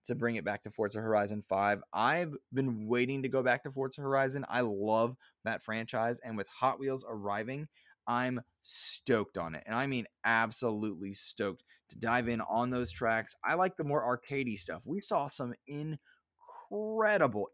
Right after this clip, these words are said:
incredible showcasing from Forza Motorsport.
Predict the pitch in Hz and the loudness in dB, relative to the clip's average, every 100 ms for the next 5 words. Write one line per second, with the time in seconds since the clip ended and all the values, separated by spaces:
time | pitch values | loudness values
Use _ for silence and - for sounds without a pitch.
0 | - 214 226 226 - _ - 202 190 139 | -4 -2 -2 -4 -6 _ -4 4 6 6
1 | 92 - _ _ - 131 123 123 117 117 | 4 -6 _ _ -4 -2 0 0 -2 -8
2 | 110 110 120 117 107 104 120 - 135 160 | -8 -2 -2 0 0 0 -2 -2 2 2